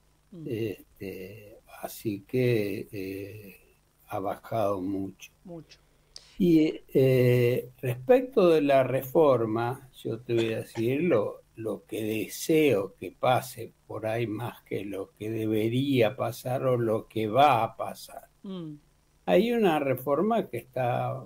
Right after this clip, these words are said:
Speaker 2: funcionando, que es la que consolida la pérdida de poder adquisitivo actual, del treinta y pico por ciento.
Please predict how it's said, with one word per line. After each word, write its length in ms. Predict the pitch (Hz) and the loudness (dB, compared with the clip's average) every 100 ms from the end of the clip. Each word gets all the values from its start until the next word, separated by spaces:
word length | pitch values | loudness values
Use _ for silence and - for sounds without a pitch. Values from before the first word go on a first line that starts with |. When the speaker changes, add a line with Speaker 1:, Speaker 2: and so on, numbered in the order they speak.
| 131 | -18
Speaker 2:
funcionando, 1200 | _ 120 - - 156 180 160 135 127 127 160 190 _ | _ -12 -8 -4 0 2 2 0 -2 -2 -4 -6 _
que 380 | 113 113 117 | -10 -4 -2
es 80 | 123 | 0
la 180 | 147 120 | 0 0
que 240 | - 113 | -2 -10
consolida 1120 | - 117 117 117 - 131 123 131 135 170 202 147 | -6 -2 0 -2 -4 -2 0 0 2 2 2 0
la 320 | 120 113 110 | -2 -4 -8
pérdida 640 | - 120 120 123 123 117 | -4 -2 0 0 0 0
de 80 | 117 | -2
poder 500 | - 113 120 123 123 | -6 -6 -2 0 0
adquisitivo 920 | 120 120 - 117 - 131 - 123 143 147 | 0 -4 -6 -8 -6 -10 -6 -4 0 0
actual, 500 | - - 101 92 - _ _ _ _ _ _ _ _ _ _ _ _ | -2 -8 -8 -8 -10 _ _ _ _ _ _ _ _ _ _ _ _
del 680 | - 117 127 143 123 107 101 | 0 2 4 2 0 -4 -8
treinta 460 | - 110 110 107 107 | -8 -4 -4 -2 -4
y 60 | |
pico 420 | 104 120 117 107 | -4 -6 -4 -6
por 260 | 104 101 - | -4 -8 -8
ciento. 340 | - - - | -14 -14 -16